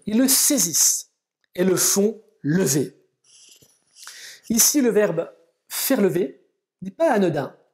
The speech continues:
car c'est le verbe egeiro en grec, l'un des deux verbes utilisés d'ordinaire pour caractériser le mystère de Pâques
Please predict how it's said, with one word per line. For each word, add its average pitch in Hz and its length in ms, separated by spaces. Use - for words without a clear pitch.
car 269 280
c'est 240 120
le 233 60
verbe 220 260
egeiro 233 640
en 160 100
grec, 190 500
l'un 240 240
des 240 120
deux 233 120
verbes 202 260
utilisés 220 520
d'ordinaire 160 760
pour 233 600
caractériser 214 800
le 196 120
mystère 180 380
de 165 80
Pâques - 580